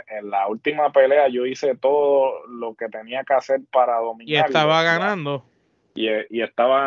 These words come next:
Speaker 1: ganando, y, y mira cómo terminé. So, eh, eh, él
Speaker 2: Y se,
Speaker 1: obviamente
Speaker 2: y se notaba por el contraataque. Cuando venía el contraataque de Leon, este,
Speaker 1: Claro,
Speaker 2: Usman
Speaker 1: claro.
Speaker 2: como que... Eh,
Speaker 1: Sí.
Speaker 2: como que se, se veía mal.
Speaker 1: No, no
Speaker 2: Incluso
Speaker 1: sabía cómo reaccionar. La
Speaker 2: incluso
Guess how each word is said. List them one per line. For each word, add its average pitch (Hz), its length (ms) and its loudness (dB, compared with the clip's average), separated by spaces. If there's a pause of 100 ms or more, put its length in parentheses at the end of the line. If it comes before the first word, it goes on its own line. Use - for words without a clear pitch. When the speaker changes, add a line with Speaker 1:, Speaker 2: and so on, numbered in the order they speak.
Speaker 1:
ganando, 147 260 -4
y, 117 280 -8
y - 20 -12
mira 120 300 -6
cómo 135 320 -8
terminé. 135 640 -4 (760)
So, 113 480 -4
eh, 110 300 -10
eh, 113 240 -12
él 135 100 0
Speaker 2:
Y 147 40 0
se, 156 40 2
Speaker 1:
obviamente 165 640 2
Speaker 2:
y 175 80 -2
se 180 180 -4
notaba 170 600 0 (480)
por 156 200 2
el 156 160 2
contraataque. 147 760 -2
Cuando 135 280 -4
venía 139 220 -2
el 175 80 -6
contraataque 190 560 0
de 185 240 4
Leon, 196 340 0 (200)
este, - 20 -6
Speaker 1:
Claro, 131 480 2
Speaker 2:
Usman 196 380 -6
Speaker 1:
claro. 202 160 -2
Speaker 2:
como 175 220 -6
que... 151 460 2 (460)
Eh, 165 240 -4
Speaker 1:
Sí. - 40 -10
Speaker 2:
como 151 240 -4
que 151 260 -2
se, 156 240 -4
se 147 160 -4
veía 170 240 -2
mal. 165 140 0
Speaker 1:
No, - 40 0
no - 80 -6
Speaker 2:
Incluso 202 380 6
Speaker 1:
sabía 135 280 6
cómo 131 300 -4
reaccionar. 127 680 -4
La 143 500 -8
Speaker 2:
incluso 208 460 6